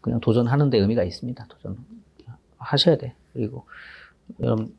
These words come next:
그, 체력 안배 하시면서 뭐, 쓸 학교, 안, 안 쓸 학교 있겠지만, 그러니까 몇 개 써요?라는 걸 많이 물어보는데요.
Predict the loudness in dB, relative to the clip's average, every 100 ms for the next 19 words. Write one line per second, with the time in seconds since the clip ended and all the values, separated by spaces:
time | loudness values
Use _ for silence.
0 | -4 -2 0 2 4 6 4 0 0 0
1 | 0 0 0 0 0 0 -2 -4 0 2
2 | 2 -2 -2 -6 -8 -4 -4 -2 -4 -2
3 | -4 -4 -4 -4 -6 -14 _ _ _ _
4 | 4 6 6 4 4 2 2 4 4 4
5 | 2 0 0 0 -2 -2 -2 -2 -2 -4
6 | -8